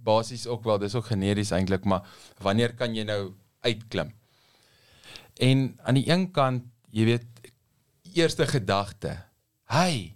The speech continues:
jy gaan shares kry in 'n Duitse company." Nou kyk,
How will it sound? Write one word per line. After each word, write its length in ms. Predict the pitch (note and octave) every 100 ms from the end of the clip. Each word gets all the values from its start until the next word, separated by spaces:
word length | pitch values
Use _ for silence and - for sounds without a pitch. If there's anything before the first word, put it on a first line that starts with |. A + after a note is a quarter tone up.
| _
jy 120 | A#2
gaan 180 | B2+ C#3
shares 400 | - F3 E3 D#3+
kry 240 | - C#3 C3
in 100 | B2
'n 300 | A#2+ A2 G#2+ -
Duitse 420 | - B2 C3 D3 -
company." 580 | C#3+ C#3+ C#3+ A2 D#2 - _ _ _ _ _ _ _ -
Nou 160 | G2
kyk, 320 | G2 A2 G#2